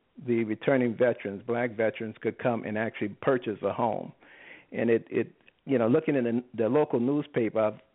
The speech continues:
researched some of the old articles, and they, they would say stuff like, um, "Hello, uh, hello, colored man. If you like to be part of history, come check out the houses at," and he gave the address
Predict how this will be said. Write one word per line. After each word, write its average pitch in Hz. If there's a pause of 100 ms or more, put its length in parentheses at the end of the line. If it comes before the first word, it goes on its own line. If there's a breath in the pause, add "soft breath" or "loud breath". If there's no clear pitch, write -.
(120)
researched 123
some 123
of 107
the 98
old 120
articles, 117
and 104
they, 104 (420 soft breath)
they 113
would 113
say 120
stuff 123
like, 117
um, 113 (360)
"Hello, 135
uh, 123 (480)
hello, 147
colored 156
man. 98 (480)
If -
you 139
like 135
to 147
be 143
part 139
of 123
history, 110 (640 soft breath)
come 156
check 156
out 131
the 127
houses 127
at," 110
and 113
he 113
gave 117
the 117
address 117